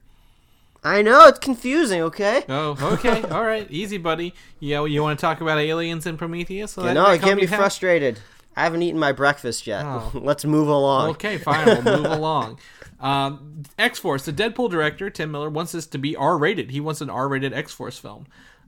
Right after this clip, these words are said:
Speaker 2: And
Speaker 1: Awesome.
Speaker 2: I agree with that, not because, um, Deadpool, but because that's a, like, a wet work team. Like, they're very much
Speaker 1: Yeah.
Speaker 2: assassins and killing people before problems become, you know, bigger problems.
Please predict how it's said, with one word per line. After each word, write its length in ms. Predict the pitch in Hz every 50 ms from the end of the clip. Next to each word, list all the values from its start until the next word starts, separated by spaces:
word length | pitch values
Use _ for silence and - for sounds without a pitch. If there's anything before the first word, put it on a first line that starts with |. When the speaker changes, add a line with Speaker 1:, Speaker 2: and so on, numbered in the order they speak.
| _ -
Speaker 2:
And 200 | - 131 127 127
Speaker 1:
Awesome. 360 | 110 95 101 - - - 180
Speaker 2:
I 80 | 147 160
agree 260 | 170 147 165 247 269
with 140 | 233 190 -
that, 400 | 180 160 156 156 - - - -
not 220 | 147 143 143 151 156
because, 640 | 156 151 - 156 147 143 143 139 139 135 - - - _ _ _ _ _ _ - -
um, 400 | 127 123 120 120 117 117 120 - _ -
Deadpool, 560 | 156 170 185 147 156 151 143 143 143 139 -
but 160 | 151 135 -
because 560 | 131 123 - 143 131 127 127 120 123 120 131 - - 131 120 120
that's 320 | - 139 156 160 - -
a, 160 | 175 147 143 139
like, 240 | 120 123 131 123
a 60 | 127 120
wet 240 | 113 123 143 147
work 240 | 135 131 117 117 -
team. 320 | - 135 120 113 - - - -
Like, 160 | - 127 123
they're 180 | - 135 139 143
very 180 | 135 143 139 139
much 180 | 139 135 -
Speaker 1:
Yeah. 40 | 135
Speaker 2:
assassins 500 | 117 - 139 135 131 - - 139 135 120
and 200 | 120 110 117 - - - - - - _ _ _ _ _ -
killing 260 | - 165 160 151 143
people 240 | 131 147 135 139 139
before 320 | 131 131 117 - - 131 120
problems 560 | - - - - 135 135 131 139 135 131 -
become, 460 | - 127 - 139 127 123 120 117 117 _ _ _ _ _ _ -
you 80 | 127
know, 60 | 117 113
bigger 240 | 113 127 135 127
problems. 480 | 113 107 101 85 80 73 92 - - _